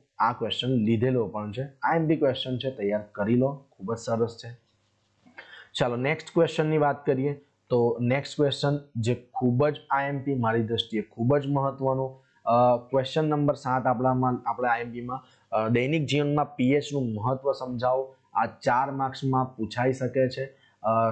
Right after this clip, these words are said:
section D માં પૂછાઈ શકે છે નહીં. જો જનરલ વિકલ્પ સાથે ચાર માર્ક્સના જો બે question પૂછે તો આમાંથી એક question તો પી એચ નો હશે જ. એવું મારું માનવું છે. જેટલા last યરના પેપરો છે એમાં જોઈએ છે એ પ્રમાણે. હવે આ question બે રીતે પૂછી શકે છે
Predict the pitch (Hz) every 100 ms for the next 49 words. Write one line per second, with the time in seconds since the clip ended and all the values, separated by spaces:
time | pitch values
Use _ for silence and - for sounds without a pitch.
0 | 110 117 - 113 113 123 123 127 117 107
1 | 131 131 131 120 131 139 147 117 - _
2 | - 113 120 117 113 123 117 120 131 131
3 | 123 117 123 - 107 120 123 120 127 123
4 | 120 101 92 113 151 160 151 - 123 98
5 | 101 110 - _ _ 110 117 120 123 120
6 | 143 160 160 139 135 - 127 117 127 -
7 | 117 117 117 117 110 120 117 131 113 -
8 | _ - 120 127 117 113 110 98 113 123
9 | 131 110 101 104 107 107 _ _ - 101
10 | 104 127 139 - 135 131 131 120 110 117
11 | 110 110 107 107 110 113 107 107 113 92
12 | 85 80 90 _ _ _ - 247 180 -
13 | _ - 131 160 180 170 190 160 139 127
14 | 98 98 90 101 90 85 87